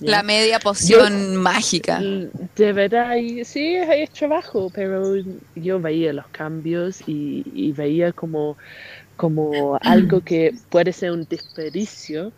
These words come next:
Speaker 1: ¿no? Como las cabezas de pescado. Bueno, al final no son un desperdicio porque hay empresas que recogen,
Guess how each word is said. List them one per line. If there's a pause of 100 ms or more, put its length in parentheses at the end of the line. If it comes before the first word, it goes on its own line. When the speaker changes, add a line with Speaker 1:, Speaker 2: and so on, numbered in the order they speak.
Speaker 1:
¿no?
Como
las
cabezas
de
pescado.
Bueno,
al
final
no
son
un
desperdicio
porque
hay
empresas
que
recogen,